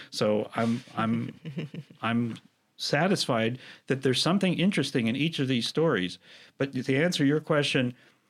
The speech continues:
Speaker 1: how do you pick which one? It's,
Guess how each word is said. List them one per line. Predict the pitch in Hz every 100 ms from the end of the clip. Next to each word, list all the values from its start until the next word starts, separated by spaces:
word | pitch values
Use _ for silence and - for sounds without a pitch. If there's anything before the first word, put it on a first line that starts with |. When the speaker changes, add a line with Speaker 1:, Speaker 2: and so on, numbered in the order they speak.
| _ -
Speaker 1:
how | 143
do | 175
you | 165
pick | - 160 -
which | 147 147 -
one? | 160 156 110 110 - _ _ _ _ - - _ _
It's, | - 143 139 -